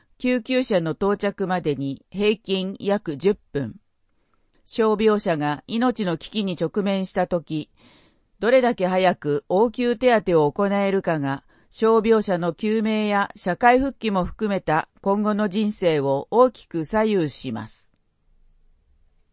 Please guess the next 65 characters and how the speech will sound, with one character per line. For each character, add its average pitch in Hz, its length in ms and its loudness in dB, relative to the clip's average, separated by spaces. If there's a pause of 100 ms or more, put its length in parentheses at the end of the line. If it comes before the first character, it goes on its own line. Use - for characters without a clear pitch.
(160)
心 247 360 -6
肺 180 200 2
蘇 156 160 -6
生 196 240 -2
法 175 420 0
を - 80 -2
身 165 140 -8
に 208 160 -6
つ - 100 -20
け 202 140 -2
ま 180 160 -2
し - 160 -8
ょ 120 240 -4
う。 - 800 -20 (400)
市 - 220 -8
で 196 140 2
は、 147 260 -4 (100)
い 240 160 -6
ざ 269 140 0
と 190 160 0
い 165 100 -4
う 160 80 -2
時 165 300 -4
に 156 100 -6
備 170 340 -2
え 151 60 -4
て、 - 300 -8 (320)
市 240 240 -6
民 247 180 0
の 170 140 -2
皆 170 240 -2
さ 151 180 -4
ん 139 140 -8
に 135 240 -8 (100)
心 247 300 -4
肺 185 260 0
蘇 156 140 -4
生 175 240 2
法 165 240 0
や 147 340 -4 (140)
エ 190 160 2
ー 254 320 2
イ - 20 -4
ー 240 40 -4
デ 254 80 -4
ィ 247 100 0
ー - 20 -2
の 165 140 -2
操 180 240 -2
作 247 180 -2
方 240 240 4
法 170 220 2
な 147 160 -2
ど 135 160 0
を 127 40 -2
身 143 120 -6
に 196 160 -6
つ - 80 -20
け 226 160 0
て 175 100 0
も 151 160 -2
ら 143 160 0
う 139 60 -4
た 139 180 -6
め、 135 240 -6